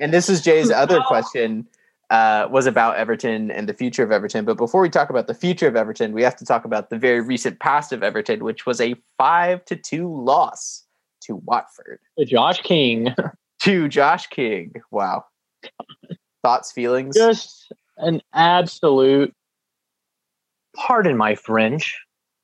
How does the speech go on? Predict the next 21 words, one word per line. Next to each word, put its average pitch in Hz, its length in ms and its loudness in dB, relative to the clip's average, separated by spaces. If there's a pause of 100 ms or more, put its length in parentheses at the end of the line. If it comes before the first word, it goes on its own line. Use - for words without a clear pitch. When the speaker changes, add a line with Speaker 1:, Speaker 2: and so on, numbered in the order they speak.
(800)
Speaker 2:
shit - 400 0
show. 123 500 0 (160)
<laughs> - 160 -12
Speaker 1:
Oh, 180 160 4
folks. - 640 -2 (400)
Wow. 139 500 0 (1120)
Speaker 2:
Yeah, 202 200 4
I've 214 100 0
been 285 140 2
practicing. 139 680 -2 (340)
Um, 165 460 -6 (500)
on 180 180 4
Duoling-, 147 640 2 (160)
Duo-, 143 400 2 (160)
Duo-, 151 220 2 (240)
Duolingo? 185 1040 2 (260)
Duolingo? 180 720 -2 (180)
Speaker 1:
Yeah, 196 300 4
totally. - 320 -4
Speaker 2:
Rosetta 165 400 2
Stone. 175 720 0